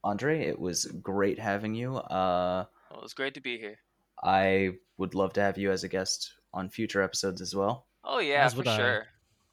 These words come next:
Speaker 2: For sure.
Speaker 1: Um,
Speaker 3: Absolute pleasure.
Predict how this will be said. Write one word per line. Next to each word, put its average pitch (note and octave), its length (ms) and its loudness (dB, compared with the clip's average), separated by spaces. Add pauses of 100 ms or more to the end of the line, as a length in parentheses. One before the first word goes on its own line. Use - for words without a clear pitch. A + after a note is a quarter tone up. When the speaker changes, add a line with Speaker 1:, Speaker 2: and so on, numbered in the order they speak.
(140)
Speaker 2:
For G3+ 240 -2
sure. A2+ 500 -2 (2500)
Speaker 1:
Um, D2+ 520 -4 (480)
Speaker 3:
Absolute A#2 500 -8
pleasure. G2+ 480 -10